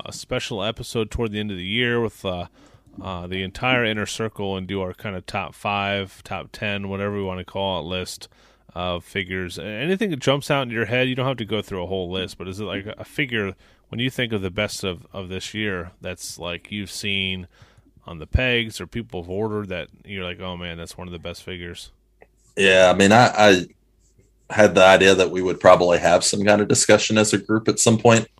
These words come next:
Speaker 2: of this, and I'm sure a lot of us will have the same figures, but there will also be some that maybe stand out to us a little bit more. But, uh, yeah, not to, like, really go, like, I really like that Vader figure, even though we had a Vader similar before. This is more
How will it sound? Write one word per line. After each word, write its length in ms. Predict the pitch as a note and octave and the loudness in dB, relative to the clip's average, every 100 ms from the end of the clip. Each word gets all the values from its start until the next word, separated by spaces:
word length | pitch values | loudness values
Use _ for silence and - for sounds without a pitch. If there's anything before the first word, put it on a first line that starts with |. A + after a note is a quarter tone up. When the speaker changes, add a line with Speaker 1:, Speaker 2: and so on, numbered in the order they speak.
| - | 4
Speaker 2:
of 240 | A2+ G#2+ | 6 8
this, 320 | A#2 B2+ - | 6 6 4
and 240 | F2 F2 E2+ - - - - | 0 -2 -8 -14 -20 -14 -2
I'm 60 | |
sure 220 | E2+ C3 | 6 10
a 40 | G#2+ | 12
lot 200 | F#2+ G2 | 12 12
of 80 | F#2+ | 8
us 160 | F2+ | 6
will 100 | G2 | 6
have 200 | F2+ F#2 | 8 6
the 60 | D#2+ | 4
same 360 | - F2 G2+ | 2 4 4
figures, 460 | A2+ A2+ B2 B2+ B2+ | 4 4 4 2 2
but 140 | - | 0
there 120 | F2+ F2+ | 4 8
will 80 | |
also 200 | F2 F2 | 8 6
be 160 | E2+ F#2 | 0 2
some 240 | - F2+ F2+ | 2 2 2
that 160 | E2+ - - _ - - | -2 -6 -20 _ -16 2
maybe 220 | F#2 F2 | 4 6
stand 320 | E2+ F#2 F2+ | 6 6 8
out 160 | F2+ E2+ | 8 8
to 100 | F2+ | 6
us 200 | F2 - | 4 4
a 40 | |
little 200 | F2+ F2 | 4 4
bit 160 | F2 E2+ | 2 2
more. 260 | F2 G2 G#2 | 4 6 6
But, 240 | F2+ D2 _ _ _ - - _ | 4 -2 _ _ _ -20 -20 _
uh, 240 | - G2+ G2+ | 8 10 10
yeah, 200 | D3+ C3+ | 10 10
not 220 | C3 B2 | 10 8
to, 100 | B2 | 8
like, 320 | G#2+ G2+ F#2+ - - - | 8 6 4 -6 -18 -2
really 220 | G2+ G#2+ | 2 4
go, 160 | G2 F2+ | 4 2
like, 180 | E2+ E2+ | 0 4
I 100 | F#2 | 4
really 440 | E2 F2 G2 F#2+ | 4 6 8 8
like 220 | F#2+ F#2+ | 8 4
that 200 | G2 E2 | 2 0
Vader 300 | F2 F2+ G#2 | 2 4 2
figure, 500 | G2 A2 G#2 A2+ A#2 G#2+ | 4 2 2 0 0 0
even 200 | F#2+ F#2 | 0 2
though 400 | F2+ F2+ F2 - _ _ _ _ - | 4 4 2 -4 _ _ _ _ 2
we 140 | F#2 | 4
had 300 | E2+ F2 F2+ | 6 8 8
a 40 | |
Vader 360 | F2+ F#2+ F#2+ F#2+ | 8 8 8 6
similar 420 | - G#2 G2 F#2+ | 6 4 6 4
before. 420 | F2 F2 F#2+ G2 G#2 | 2 0 4 6 6
This 200 | A2+ - | 2 0
is 180 | F2 | -2
more 460 | F#2+ F2+ F2 F2 E2+ | 2 4 6 6 2